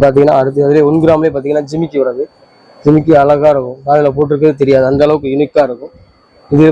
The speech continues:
பாத்தீங்கன்னா கேரளா ஜிமிக்கின்னு சொல்லுவாங்க, குடை ஜிமிக்கி, யூனிக்கா இருக்கும். அதுலயே குட்டி சைஸ் இருக்கு. அதுலயே கேஸ்டிங் டைப்லயே பாத்தீங்கன்னா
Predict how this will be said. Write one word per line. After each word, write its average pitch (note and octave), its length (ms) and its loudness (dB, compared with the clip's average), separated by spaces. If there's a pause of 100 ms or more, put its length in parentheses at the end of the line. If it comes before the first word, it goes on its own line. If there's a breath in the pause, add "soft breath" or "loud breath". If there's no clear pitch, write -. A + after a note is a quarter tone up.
பாத்தீங்கன்னா C#3 340 0 (340)
கேரளா D#3 260 2 (100)
ஜிமிக்கின்னு C3 320 -6
சொல்லுவாங்க, B2+ 300 -2 (340)
குடை D3 200 2
ஜிமிக்கி, C3+ 300 -2 (760)
யூனிக்கா C#3+ 360 2
இருக்கும். B2+ 260 -2 (1500)
அதுலயே C#3+ 320 2
குட்டி C#3+ 280 2
சைஸ் B2+ 240 0
இருக்கு. B2+ 220 -2 (2000)
அதுலயே C#3+ 340 4
கேஸ்டிங் D3 380 -2
டைப்லயே C3+ 340 0
பாத்தீங்கன்னா C3+ 320 0